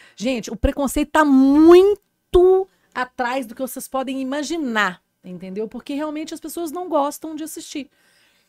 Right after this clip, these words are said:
<coughs> O futebol feminino não é atraente porque elas estão acostumadas com outro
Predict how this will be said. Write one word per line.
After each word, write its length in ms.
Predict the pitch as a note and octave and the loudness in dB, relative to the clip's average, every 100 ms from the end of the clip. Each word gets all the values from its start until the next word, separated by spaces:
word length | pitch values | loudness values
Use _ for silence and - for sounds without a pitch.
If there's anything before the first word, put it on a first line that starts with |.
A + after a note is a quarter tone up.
| _ _ _ _ _ - | _ _ _ _ _ -12
<coughs> 480 | - - G4+ G4+ - - | -12 -8 -10 -10 -12 -12
O 160 | B3 | -16
futebol 380 | - - A3+ B3 | -16 -12 -6 -6
feminino 320 | A#3+ B3 B3+ | -6 -10 -10
não 180 | C4 C#4 | -10 -8
é 100 | C#4 | -8
atraente 720 | C#4 - D4 C#4 B3+ C#4+ - | -8 -4 -4 -4 -6 -8 -8
porque 380 | D#4 E4 D#4 - | -10 -8 -10 -8
elas 160 | C#4+ C#4 | -8 -8
estão 180 | - C#4 | -10 -12
acostumadas 960 | C4 - B3 B3 D#4 E4 F#3 - - _ _ _ _ _ _ _ _ _ | -14 -16 -14 -12 -12 -12 -12 -14 -18 _ _ _ _ _ _ _ _ _
com 240 | A3+ A3+ | -16 -12
outro 500 | A3+ C4+ C4+ D4+ | -10 -10 -12 -12